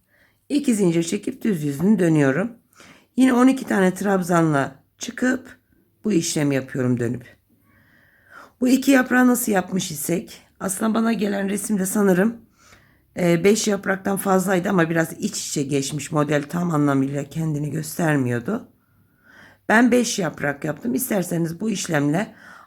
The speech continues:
altı da yapabilirsiniz arkadaşlar. Ben beş tane yapıp son burada ekleme kısmını göstereceğim.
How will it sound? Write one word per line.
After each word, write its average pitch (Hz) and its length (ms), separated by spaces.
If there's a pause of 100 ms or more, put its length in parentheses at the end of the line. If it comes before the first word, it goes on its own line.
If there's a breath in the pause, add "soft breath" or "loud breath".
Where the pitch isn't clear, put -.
altı 196 400
da 190 60
yapabilirsiniz 131 920
arkadaşlar. - 840 (1120 soft breath)
Ben 226 360
beş 247 220
tane 170 260
yapıp 180 500 (240)
son 226 500
burada 196 200
ekleme 202 460
kısmını 196 400
göstereceğim. 151 720